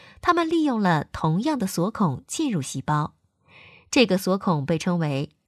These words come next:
A C E二受体。利物浦大学儿童健康与疾病爆发医学教授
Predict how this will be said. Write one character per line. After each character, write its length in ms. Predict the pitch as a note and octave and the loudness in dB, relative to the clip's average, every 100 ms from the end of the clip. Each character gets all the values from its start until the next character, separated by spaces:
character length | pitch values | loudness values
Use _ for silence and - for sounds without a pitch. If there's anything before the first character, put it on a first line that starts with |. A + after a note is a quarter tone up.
| - | 0
A 180 | D4 D4 | 0 2
C 240 | D4+ D4+ | 0 0
E 180 | C#4+ D4+ | 2 0
二 160 | D4+ | 0
受 180 | A3 F3+ | 0 -2
体。 360 | D3+ - B2 - _ _ _ _ _ | -2 -4 -6 -8 _ _ _ _ _
利 120 | - F#4 | 4 6
物 120 | D#4 | 4
浦 200 | - D#3 | 0 0
大 160 | F#3+ | 0
学 400 | F3 - D3+ D#3 - | 0 2 2 2 2
儿 200 | F3 G3 | 2 2
童 160 | F#3+ | 0
健 220 | F3 F3+ D3+ | 0 -2 -2
康 320 | - A3 A#3 _ | -2 -2 -4 _
与 240 | G#3 F#3+ E3+ | 2 4 2
疾 220 | - G3 | 0 0
病 140 | C4 | 0
爆 200 | B3 G3+ | 0 0
发 260 | - G#3+ A3 | 2 0 0
医 180 | C#4 D4 | -2 -2
学 140 | E3 | -2
教 180 | D3+ D3+ | -2 -2
授 360 | - D#3 C3 | 0 -2 -2